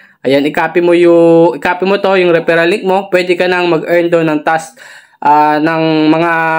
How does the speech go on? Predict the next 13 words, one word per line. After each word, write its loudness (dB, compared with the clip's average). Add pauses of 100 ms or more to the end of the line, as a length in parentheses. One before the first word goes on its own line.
(140)
rewards 0
gamit -2
ang -2
task -4
na -4
binibigay 2
nila. 0
Imagine 0
ninyo, 0
pwede 0
kayong 0
kumita 0
rin 2